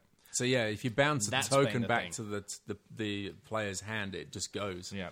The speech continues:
Speaker 3: because there's no way to recast it. The exception is
Speaker 1: Ooh.
Speaker 3: if it says, "Whenever a creature you control dies, tokens do hit the graveyard," as in a creature has died and then it disappears.
Speaker 2: Yes.
Speaker 3: Mm.
Speaker 2: But
Speaker 3: But
Speaker 2: it,
Speaker 3: they
Speaker 2: so
Speaker 3: never go back to their hand.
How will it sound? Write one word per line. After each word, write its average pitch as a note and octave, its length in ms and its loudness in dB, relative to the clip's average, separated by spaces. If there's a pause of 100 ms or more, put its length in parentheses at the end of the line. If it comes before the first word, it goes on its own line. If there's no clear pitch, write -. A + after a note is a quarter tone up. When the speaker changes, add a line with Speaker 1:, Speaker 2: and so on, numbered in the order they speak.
Speaker 3:
because C#3 340 0
there's C3+ 180 2
no C#3+ 160 2
way B2 140 2
to A2+ 120 -2 (220)
recast A#2 640 0
it. G2+ 140 -8 (300)
The C#3 260 0
exception D3+ 580 0 (100)
is A#2 500 -6 (340)
Speaker 1:
Ooh. F#2 320 -6 (320)
Speaker 3:
if D#3+ 120 -2
it E3 120 -2
says, C#3 340 2
"Whenever C#3 440 2
a B2 40 4
creature B2+ 400 -6
you A#2+ 140 -6
control A2+ 400 -4
dies, G#2 720 -2 (220)
tokens B2+ 380 -2
do B2+ 140 -2
hit C#3 320 -4
the C3+ 80 -4
graveyard," C3 680 0 (480)
as B2 200 0
in A#2+ 160 -4
a B2 60 -8
creature B2+ 300 -4
has A2 140 -6
died A2+ 320 2
and A2+ 160 -8 (100)
then B2 220 0
it F#2+ 100 -12
disappears. F2 560 -14
Speaker 2:
Yes. F#2+ 460 -6
Speaker 3:
Mm. A2+ 100 -10
Speaker 2:
But C#3 120 4
Speaker 3:
But D#3+ 100 6
Speaker 2:
it, - 200 -4
Speaker 3:
they C3 100 4
Speaker 2:
so C#3 100 2
Speaker 3:
never C#3+ 300 4
go C3 160 2
back A#2+ 200 0
to A#2+ 80 -8
their G#2+ 140 -4
hand. F#2 380 -8